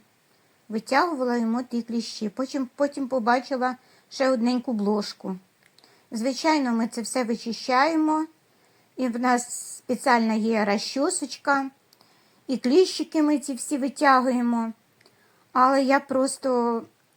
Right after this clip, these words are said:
кажу про те, що, що отаке,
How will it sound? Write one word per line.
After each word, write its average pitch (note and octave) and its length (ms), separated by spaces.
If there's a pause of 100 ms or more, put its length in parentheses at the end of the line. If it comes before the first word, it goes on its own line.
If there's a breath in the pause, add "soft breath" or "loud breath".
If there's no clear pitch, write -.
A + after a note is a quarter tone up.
(340)
кажу A#3+ 340
про A3 220
те, D4 340
що, A3 600 (1900 soft breath)
що E4 460
отаке, B3 720